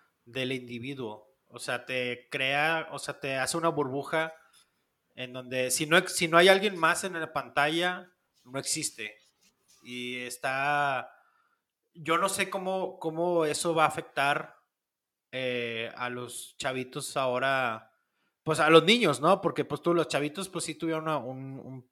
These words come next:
pedazo de tiempo donde no había pandemia, pero los niños que, que están creciendo con esto, ¿cómo va a ser sus interacciones ahora en adelante?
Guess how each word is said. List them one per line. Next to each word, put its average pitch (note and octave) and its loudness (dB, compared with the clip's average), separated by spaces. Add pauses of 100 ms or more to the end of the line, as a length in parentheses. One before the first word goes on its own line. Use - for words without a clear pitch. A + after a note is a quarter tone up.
(120)
pedazo D3 2
de D3 -2
tiempo C#3 -6
donde C3 -4
no A#2+ -6
había B2+ -2
pandemia, B2+ -6 (540)
pero C#3+ 0
los C#3+ 2
niños E3 -2
que, - -16
que C#3+ -8
están D#3+ -4
creciendo D#3 0
con D3 0
esto, C3 -6 (760)
¿cómo D3+ 0
va F3 6
a - 4
ser F3 2
sus D#3+ -4
interacciones D3 2
ahora D3 6
en C#3+ -2
adelante? A#2+ -4